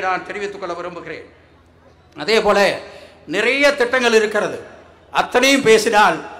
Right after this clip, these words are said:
மாசு சொன்னதை நான் மீறியவளாகி விடுவேன். ஒன்பது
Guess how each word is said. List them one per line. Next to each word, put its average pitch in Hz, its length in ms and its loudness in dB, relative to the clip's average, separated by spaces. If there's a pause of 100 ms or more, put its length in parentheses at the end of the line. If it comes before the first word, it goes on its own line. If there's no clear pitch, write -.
(160)
மாசு 254 400 2
சொன்னதை 214 400 0
நான் 190 280 2
மீறியவளாகி 208 600 2
விடுவேன். 170 360 -6 (460)
ஒன்பது 220 360 0